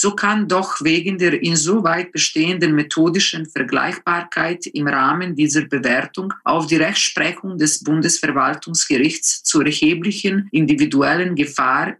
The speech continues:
im Rahmen eines bewaffneten Konflikts zurückgegriffen werden.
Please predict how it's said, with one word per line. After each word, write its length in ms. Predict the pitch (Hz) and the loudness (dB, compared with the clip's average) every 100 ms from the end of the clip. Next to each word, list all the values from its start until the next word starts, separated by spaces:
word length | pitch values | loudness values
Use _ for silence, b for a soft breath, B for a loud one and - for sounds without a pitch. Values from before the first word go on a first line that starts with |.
| - | -4
im 160 | 151 | -2
Rahmen 420 | 147 139 151 180 | 2 2 0 -2
eines 380 | 175 151 147 - | -2 0 0 -2
bewaffneten 720 | 139 123 131 - 190 - 180 | 0 0 0 -2 -10 -4 -6
Konflikts 580 | - 147 - 151 151 - | 0 -2 2 0 0 -4
zurückgegriffen 1300 | - 151 160 160 - - _ 135 135 131 131 131 123 | -2 2 2 2 -6 -10 _ -2 2 2 2 -2 0
werden. 560 | 117 107 110 117 151 | 2 0 0 -4 -6